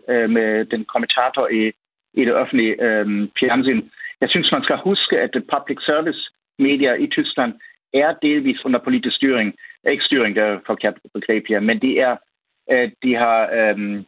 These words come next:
opsigtsret, og det vil sige, det er ligesom, det bliver opbygget omkring, når, hvor politisk medlemskab i partier har været afgørende tidligere.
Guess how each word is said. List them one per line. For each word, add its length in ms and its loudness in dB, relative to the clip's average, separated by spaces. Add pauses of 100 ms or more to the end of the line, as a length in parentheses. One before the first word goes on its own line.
(260)
opsigtsret, 680 0
og 80 -2
det 80 -2
vil 140 -4
sige, 120 2
det 300 2
er 60 2
ligesom, 280 -2 (560)
det 120 0
bliver 240 0
opbygget 360 0
omkring, 460 -2 (320)
når, 180 2
hvor 220 -4
politisk 420 0
medlemskab 600 0
i 60 2
partier 420 0
har 140 -8
været 260 -2
afgørende 400 0 (100)
tidligere. 340 2